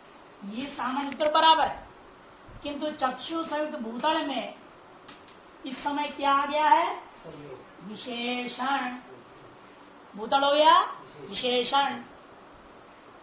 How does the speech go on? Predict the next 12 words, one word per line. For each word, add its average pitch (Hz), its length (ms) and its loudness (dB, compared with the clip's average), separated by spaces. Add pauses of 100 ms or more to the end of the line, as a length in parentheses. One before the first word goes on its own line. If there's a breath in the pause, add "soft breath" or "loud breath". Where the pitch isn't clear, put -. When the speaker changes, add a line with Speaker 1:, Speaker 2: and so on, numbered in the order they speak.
(500)
Speaker 1:
और 233 120 -4
घटाभाव 269 560 2
क्या 320 120 6
हो 330 140 8
गया? 311 220 4 (560)
विशेष्य। 247 760 -6 (1600)
ठीक 277 240 -8
उल्टा 277 220 0
हुआ 311 200 0
कि 349 80 -4
नहीं 359 140 -4
हुआ? 349 200 4